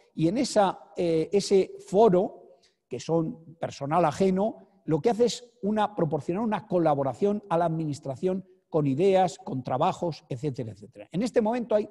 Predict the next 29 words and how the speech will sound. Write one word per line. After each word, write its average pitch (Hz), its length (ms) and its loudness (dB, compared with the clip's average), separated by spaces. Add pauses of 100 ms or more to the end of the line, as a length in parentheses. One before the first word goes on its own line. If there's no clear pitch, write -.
tres 240 260 2
grupos 175 440 -4
de 139 120 -6
trabajo 175 520 -6 (240)
que 147 100 -4
se - 100 -12
están 151 240 -6
montando. 120 540 -12 (760)
El 185 220 2
primero 247 640 2
es 240 340 -4 (540)
la 160 260 0
creación 180 680 0
de 160 80 0
un 180 80 -4
grupo 175 220 -2
de 156 60 0
trabajo 175 380 -4
para 143 380 -4
estudiar 160 580 -4 (400)
la 170 320 -2
cultura 220 580 0
de 170 220 -2
ciberseguridad 139 1120 -2 (440)
en 165 180 -4
España. - 540 -12 (580)
El 165 160 0
segundo 170 680 -2 (100)
es 175 340 0